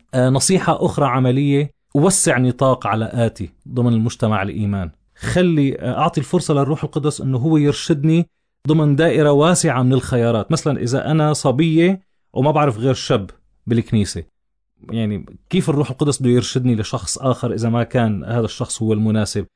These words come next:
فلازم وسع دائرة معارفي، طبعا ب-، ضمن ضوابط وحدود العلاقات ال-، ال-، الكنسية الصحيحة. والشاب نفس الشيء يكون في عنده علاقات مع الأخوات ضمن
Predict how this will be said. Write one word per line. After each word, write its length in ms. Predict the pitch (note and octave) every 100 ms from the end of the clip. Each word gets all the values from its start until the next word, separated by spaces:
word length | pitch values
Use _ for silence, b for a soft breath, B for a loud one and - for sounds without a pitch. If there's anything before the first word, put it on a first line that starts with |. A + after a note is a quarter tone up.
| _ _
فلازم 400 | C#3+ F#3 G3 E3+
وسع 300 | G#3+ - D#3+
دائرة 420 | D3 F#3 A#2+ C#3+ C#3
معارفي، 460 | C#3+ C3+ D3 - C#3+
طبعا 360 | C3+ A#2+ A#2+
ب-، 220 | G#2+ F2+
ضمن 240 | A2+ B2 A2+
ضوابط 440 | G#2 B2+ C#3+ B2
وحدود 500 | A#2+ - A2 B2+ C#3
العلاقات 600 | A2+ G2+ G#2 - B2 A#2 _ _ _ -
ال-، 200 | B2+ A2+
ال-، 180 | A2 G2+
الكنسية 800 | F#2+ B2+ B2 - C#3+ C#3 A#2 -
الصحيحة. 1200 | G2 F#2 G2 F#2 F2 - - D#3 D#3 - F#3+ - _ _ C#3
والشاب 340 | - - C#3+
نفس 220 | D3+ -
الشيء 220 | B2+ -
يكون 180 | C3+ C3+
في 120 | - B2+
عنده 200 | C3 A#2
علاقات 480 | B2 A#2 C#3 B2+
مع 140 | B2+ A2
الأخوات 600 | A2 G#2 B2 A#2+ A#2+ A#2
ضمن 260 | A#2+ G#2+